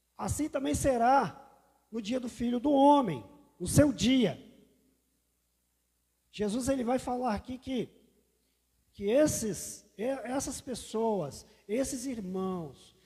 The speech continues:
que estão aqui, vão desejar ver os dias de,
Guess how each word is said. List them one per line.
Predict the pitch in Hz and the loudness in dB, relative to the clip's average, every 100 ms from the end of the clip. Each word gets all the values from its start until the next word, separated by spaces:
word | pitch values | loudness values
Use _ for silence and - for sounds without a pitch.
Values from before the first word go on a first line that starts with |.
| _ _ | _ _
que | |
estão | 208 - 233 | -10 -6 -6
aqui, | 202 - 233 226 131 _ _ _ _ _ _ _ | -6 -8 -10 -10 -12 _ _ _ _ _ _ _
vão | 139 226 | -6 -4
desejar | 220 294 285 269 190 196 208 247 - _ _ _ _ _ _ _ _ _ _ _ _ _ | -2 -2 0 -2 0 -2 -2 -6 -16 _ _ _ _ _ _ _ _ _ _ _ _ _
ver | 131 175 240 233 | _ -8 -8 -6
os | 277 208 | -8 -8
dias | 180 269 320 226 | -10 -8 -8 -10
de, | 220 240 | -16 -16